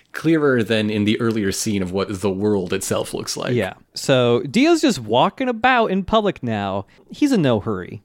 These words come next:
Speaker 2: He's Dio. He
Speaker 1: Mm-hmm.
Speaker 2: does the Terminator
Speaker 1: <laughs>
Speaker 2: walk everywhere, you know, but with style, of course, hand on one hip. But he, he stops to just talk out, think out loud about, like,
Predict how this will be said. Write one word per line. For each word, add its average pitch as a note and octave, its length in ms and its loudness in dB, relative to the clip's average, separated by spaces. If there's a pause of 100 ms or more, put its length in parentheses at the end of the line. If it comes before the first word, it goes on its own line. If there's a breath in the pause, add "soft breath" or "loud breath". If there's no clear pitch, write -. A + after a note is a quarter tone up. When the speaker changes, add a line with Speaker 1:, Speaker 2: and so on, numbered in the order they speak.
(120)
Speaker 2:
He's F#3 280 0
Dio. A#2+ 460 4
He C#3+ 180 2
Speaker 1:
Mm-hmm. G3 60 0
Speaker 2:
does F#3+ 180 2
the D#3+ 80 2
Terminator B2 480 0
Speaker 1:
<laughs> B2 240 2
Speaker 2:
walk G2+ 260 0
everywhere, G2+ 560 -6
you A#2 140 -2
know, F#2+ 260 -2 (240 soft breath)
but D#3+ 140 2
with C3+ 120 -2
style, G#2 560 -4 (100)
of - 120 -12
course, - 380 -12 (120)
hand C3 220 -2
on A2+ 120 -2
one A2 160 -2
hip. G#2 320 -6 (260 soft breath)
But B2 240 2
he, E3 240 -2
he F3+ 240 -2
stops F#3 400 -2
to F#3+ 60 -10
just F#3+ 200 -2
talk D#3+ 300 0
out, D3 300 2
think F3+ 180 0
out D3+ 180 2
loud B2+ 420 2
about, A2+ 480 2
like, B2 280 0